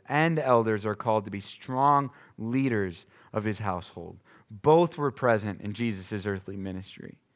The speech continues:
Both were present in Paul's ministry, and both must be present in el-, in any elder's ministry if it's gonna be effective. At Stonebridge, elders' leadership is shown practically through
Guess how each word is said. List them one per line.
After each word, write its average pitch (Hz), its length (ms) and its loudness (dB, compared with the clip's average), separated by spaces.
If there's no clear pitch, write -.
Both 175 300 6
were 147 140 0
present 120 460 0
in 107 140 -6
Paul's 156 440 0
ministry, 98 640 -6
and 104 200 -6
both 139 320 4
must 120 300 0
be 113 120 -2
present 104 520 0
in 101 160 -4
el-, 113 340 -2
in 110 160 -2
any 117 480 -2
elder's 101 500 0
ministry 98 600 -6
if 101 120 -8
it's - 120 -8
gonna 107 180 -2
be 92 120 -4
effective. - 480 -10
At 127 100 2
Stonebridge, 147 800 2
elders' 160 460 6
leadership 151 560 2
is 113 80 -4
shown 147 320 4
practically 143 760 4
through 120 420 -2